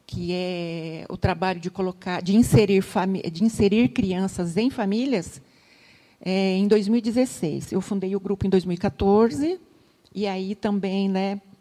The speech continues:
junto com os, com os membros, eu também fui aprendendo, né, porque eu também, é, era, era filhotinha ainda, né? E aí, em dois mil e dezesseis, eu comecei o trabalho da busca ativa,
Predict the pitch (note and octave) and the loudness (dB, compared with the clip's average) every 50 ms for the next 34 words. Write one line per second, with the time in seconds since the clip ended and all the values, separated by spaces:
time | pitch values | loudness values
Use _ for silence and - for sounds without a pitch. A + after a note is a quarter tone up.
0 | - - - - - - - - _ _ _ - E3+ F3 F3+ A#3 A#3+ A#3+ A3 G3+ | -12 -12 -12 -12 -20 -20 -20 -20 _ _ _ -8 -6 0 2 4 4 4 2 0
1 | - - - - - G#3 G3 G3+ F#3+ E3+ - - - - G3+ G#3 G#3 F3+ F#3 G3 | -2 -10 -14 -8 -4 -2 0 0 0 -2 -4 -10 -2 0 2 2 2 2 2 0
2 | G3 F#3+ F#3 - F#3+ E3+ G3 F#3+ - - G3+ G3 F#3+ G3 G3+ - - - - G#3+ | 2 0 0 -2 -2 -2 -2 -2 -2 -4 -4 -2 0 -2 -4 -4 -8 -8 -2 -2
3 | A#3 A3+ A#3 - - G3+ G3 F#3+ F#3 F#3 F#3 G3+ A#3 C4+ C4+ C4+ B3 A3+ A3+ F#3+ | 0 0 -2 -2 -2 -2 0 0 0 -2 -2 -2 -2 -2 -2 -2 -2 -2 -4 -6
4 | F#3 G3 G3 G3 F#3+ F#3+ F3+ F3 F#3+ G3+ G3 - - - - - - _ - - | -6 -6 -4 -4 -4 -4 -4 -4 -4 -4 -8 -10 -14 -20 -20 -20 -20 _ -10 -6
5 | F#3+ F#3 F#3+ - - - F#3 G3 F#3+ F#3+ F3+ E3+ E3 - - F#3 F3+ F#3 F#3+ - | -4 -2 -2 -4 -4 -2 -2 0 0 0 -2 -4 -6 -6 -6 -4 -4 -4 -4 -6
6 | - G#3+ F#3+ G3+ G3+ G3 - - - G3+ A3+ B3 B3 A3 F#3+ G3+ A3 B3 D4 D#4 | -6 -2 0 0 0 -2 -2 -6 -4 -2 0 0 0 0 0 0 0 0 0 0
7 | C#4+ C4 A#3 A#3 C4 D#4+ - _ _ _ _ _ _ _ _ _ _ _ - F3+ | 0 0 0 -2 -4 -6 -10 _ _ _ _ _ _ _ _ _ _ _ -2 0
8 | G#3+ G#3 G#3+ A3 A3+ A3+ A3+ A#3+ A#3+ A3+ G3+ A3 A3+ A3+ A#3+ C4 D4 C4+ B3+ B3 | 0 2 2 0 0 2 2 0 0 -2 -6 -6 -6 -6 -4 -6 -6 -6 -6 -4
9 | C4 B3 B3 - - - G#3 G#3 A3+ A#3+ A#3+ A#3+ B3+ B3 - A#3+ A#3+ B3 B3 - | -2 -4 -4 -4 -6 -6 -6 -4 -4 -6 -4 -4 -4 -4 -2 -2 -2 -2 -2 -2
10 | A#3 A3+ A3+ - A#3 A3+ G#3 G#3+ G#3+ G#3+ G3+ A3+ G#3+ G3+ A3 - - A#3+ A#3+ - | -4 -4 -4 -4 -4 -4 -4 -2 -4 -2 -2 -2 -2 -4 -6 -8 -6 -8 -6 -6
11 | - - G3 G3 G#3 A3+ B3+ C4+ E4 | -6 -6 -4 -4 -4 -4 -4 -4 -4